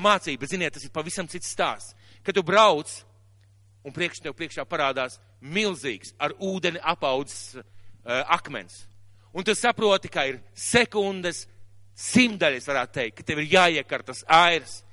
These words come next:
ar vajadzīgo spēku, jeb ar visu spēku, jāspiež pa labi vai pa kreisi. Tas ir daudz savādāk nekā pirms akmens iekariet airi. Pirms akmens iedarīt grāri. Ziniet, ir tāda lieta, ko sauc, ā, ūdenskritumos par mucu.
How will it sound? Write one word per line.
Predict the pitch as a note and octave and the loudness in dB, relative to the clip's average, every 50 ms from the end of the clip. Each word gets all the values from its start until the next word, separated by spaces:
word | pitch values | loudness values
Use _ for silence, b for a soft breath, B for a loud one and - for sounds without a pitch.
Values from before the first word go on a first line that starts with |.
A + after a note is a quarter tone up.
| B B B B B B | B B B B B B
ar | E3+ F#3 F3 | 0 0 2
vajadzīgo | C#3+ F#3+ G3+ G#3+ G#3 F#3+ D#3 F#3+ F#3 E3+ F3+ E3+ - | 2 2 2 2 2 0 0 -2 2 2 2 2 0
spēku, | - - G3 F#3+ F3 D#3 - D#3 | 2 4 4 6 6 4 0 -6
jeb | D#3 D#3 D3+ | -6 -2 0
ar | C#3+ C#3 C3 - - | 0 -2 -2 -8 -4
visu | - G3+ G#3+ G#3 - - F3+ - | -2 -2 0 0 -4 -6 -10 -12
spēku, | - - D3+ C#3 B2 A#2 B B B B B B F#3 | -4 0 2 2 2 0 B B B B B B 4
jāspiež | F#3+ G3 F#3+ D#3+ - F#3+ F3 D3 - | 6 6 6 4 2 0 -2 -2 2
pa | - E3 D#3 | 2 2 2
labi | D#3+ F3 F#3+ G3 D#3 E3+ F3 | 4 6 4 4 4 2 2
vai | F#3 F3+ F3 | 2 2 2
pa | - D#3+ | 0 -6
kreisi. | - D#3+ D3+ C#3 C3+ A#2 - - - - b b b b b | -4 0 0 2 0 0 -4 -10 -16 -16 b b b b b
Tas | - - - | -14 -14 -8
ir | C3+ C#3+ | -4 -4
daudz | D3+ D3 D#3 - | -4 -4 -4 -6
savādāk | - G#3+ G#3+ G#3 F#3+ F#3 E3+ E3 D3+ - | 0 2 4 4 4 4 2 0 -2 -2
nekā | F3+ E3+ - E3 D3 B2 b b b b b | -8 0 2 2 2 2 b b b b b
pirms | - G#3+ F3+ - - | 2 2 2 6 6
akmens | G#3+ A3+ - - G3+ G3 F#3 - - - | 6 6 6 4 -2 -4 -4 -6 -4 0
iekariet | F3 F3 - - E3 D#3 D#3 D3+ - - | 0 0 2 2 2 2 2 2 0 2
airi. | - C#3 C#3 C#3+ D3 D3+ - - - - - - - - - - - - - - - - - - _ _ _ - - - - - - | 6 8 8 8 8 6 2 -2 -10 -18 -20 -20 -20 -18 -16 -18 -18 -18 -20 -20 -20 -20 -20 -20 _ _ _ -20 -20 -20 -20 -8 -6
Pirms | C3+ C3+ - - F#3 | -4 -4 4 6 6
akmens | F#3 - E3+ E3 D3 - - - | 6 6 4 0 0 0 -2 0
iedarīt | D3 D3 C#3+ C#3+ C3+ B2 | 0 2 4 4 2 4
grāri. | B2+ C#3+ C#3 C#3 C#3 C3+ B2 G#2+ - A#2 | 4 4 4 6 4 2 0 -2 -8 -6
Ziniet, | D3 G3+ G#3 F#3 E3+ - | -2 2 2 2 2 2
ir | F3 - | 0 2
tāda | F3 D#3 C3+ D3 | 2 2 2 2
lieta, | D#3 F#3+ G3+ F#3+ E3+ - - | 0 0 0 0 -2 -2 -4
ko | D3+ C#3 | -4 -4
sauc, | - - F#3 E3+ D#3+ - - | -2 -4 -4 -4 -4 -6 -4
ā, | D#3 C#3+ C#3 C3 B2+ B2 A2+ | -4 -2 0 0 -2 -4 -6
ūdenskritumos | E3+ F3+ D3+ D3+ C3+ - - D#3 - D3 C3+ B2 A#2+ - | -8 -8 -8 -8 -10 -8 -10 -10 -8 -6 -6 -6 -8 -4
par | - C3+ B2+ | -4 -4 -4
mucu. | C3+ C#3 D3+ D3+ - - - | -2 -2 -4 -4 -6 -10 -12